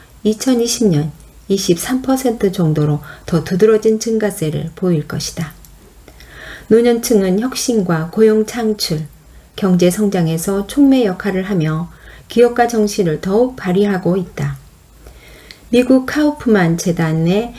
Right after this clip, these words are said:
연구에 따르면 이천십일 년 미국의 사업가 다섯 명 중 한 명은 오십오 세에서 육십사 세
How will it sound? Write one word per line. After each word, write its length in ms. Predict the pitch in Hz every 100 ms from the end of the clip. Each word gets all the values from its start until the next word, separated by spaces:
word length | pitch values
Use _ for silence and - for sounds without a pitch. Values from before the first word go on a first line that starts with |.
| -
연구에 420 | 185 202 208 208 180
따르면 540 | 151 151 180 220 147 - - - -
이천십일 680 | 208 220 269 254 254 285 202
년 220 | 156 139
미국의 360 | 175 214 208 208
사업가 680 | 214 214 185 - 160 175 220 -
다섯 260 | 208 208
명 340 | 208 185 160 151
중 240 | 156 143 139 -
한 200 | - 226
명은 400 | 180 156 165 247 - - - -
오십오 460 | 190 202 185 175
세에서 580 | 170 170 156 147 220 262 - - 202
육십사 560 | 202 - 190 - 240
세 280 | 240 202